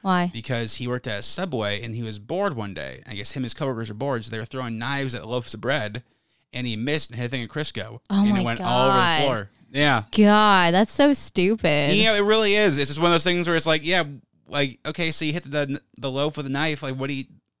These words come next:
Speaker 2: okay.
Speaker 1: I just, I didn't really, I mean, I mean, I know, like, some people prefer working in the service industry 'cause you can make tons of money
Speaker 2: I'm
Speaker 1: with
Speaker 2: sure.
Speaker 1: tips.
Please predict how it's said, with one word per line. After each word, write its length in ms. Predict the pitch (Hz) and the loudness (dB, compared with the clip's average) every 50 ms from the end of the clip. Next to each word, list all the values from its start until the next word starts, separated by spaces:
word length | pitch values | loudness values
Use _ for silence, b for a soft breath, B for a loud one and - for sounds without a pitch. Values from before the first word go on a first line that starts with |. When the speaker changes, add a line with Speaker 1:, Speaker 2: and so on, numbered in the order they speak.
| _ _ - | _ _ -12
Speaker 2:
okay. 380 | - 165 160 156 160 175 160 - _ _ _ _ - | -8 -4 -2 -2 -2 -4 -6 -12 _ _ _ _ -4
Speaker 1:
I 140 | 202 202 233 | 2 4 6
just, 160 | 269 285 - - | 6 6 4 4
I 80 | - 254 | 2 4
didn't 200 | 302 403 415 339 | 4 4 4 4
really, 160 | 330 294 247 | 4 4 4
I 80 | - 240 | 6 6
mean, 280 | 254 262 247 233 214 - _ _ _ _ _ _ - | 6 6 4 2 0 -6 _ _ _ _ _ _ -2
I 80 | - 262 | 4 6
mean, 180 | 277 269 269 254 | 6 6 6 6
I 140 | 247 247 | 6 8
know, 140 | 269 269 277 285 | 8 8 8 6
like, 160 | 311 269 - | 4 2 2
some 220 | - - 196 202 208 | 2 4 4 6 6
people 640 | 220 190 190 190 185 180 180 175 170 170 165 - - | 6 4 6 6 6 8 8 8 8 6 4 2 0
prefer 420 | - 202 180 175 - 185 175 175 175 | 2 2 2 4 4 4 6 6 6
working 320 | 170 170 165 - - 170 | 4 2 0 2 0 0
in 40 | 160 | 0
the 60 | 165 | 2
service 280 | - 165 165 165 165 - | 2 2 2 2 2 2
industry 440 | 170 170 165 165 165 - 175 170 165 | 2 2 2 0 0 2 2 0 0
'cause 240 | 156 - 180 156 175 | 2 2 0 0 0
you 80 | 165 156 | 0 2
can 200 | 196 180 175 180 | 4 4 6 6
make 260 | 185 180 180 - b b b b b b b b | 6 4 4 0 b b b b b b b b
tons 280 | - - 226 220 214 185 | 0 2 2 4 4 2
of 60 | 185 | 2
money 220 | 180 175 175 175 165 | 4 4 6 6 6
Speaker 2:
I'm 80 | 160 | 4
Speaker 1:
with 80 | - - | 4 4
Speaker 2:
sure. 100 | - 190 | 4 4
Speaker 1:
tips. 480 | 170 160 156 156 151 _ - - - | 4 6 4 2 0 _ -12 -14 -14